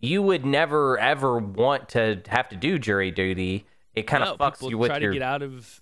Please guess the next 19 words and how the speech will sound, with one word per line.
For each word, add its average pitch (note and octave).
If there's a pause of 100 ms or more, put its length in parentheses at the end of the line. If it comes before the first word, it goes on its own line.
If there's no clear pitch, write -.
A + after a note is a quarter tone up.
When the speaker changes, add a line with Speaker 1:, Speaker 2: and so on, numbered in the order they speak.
(180)
Speaker 1:
Yeah. G#3
Speaker 2:
it B2
all C3+
the A#2+
time. D3 (220)
Speaker 1:
Right. C#3
It B2+
kinda E3+
fucks F3
with D3
your G#2+
week. C#3 (320)
So, D#3+
like, D#3+ (880)
jury G#3+
duty D#3+ (360)
needs D#3
to D3+
be, C#3+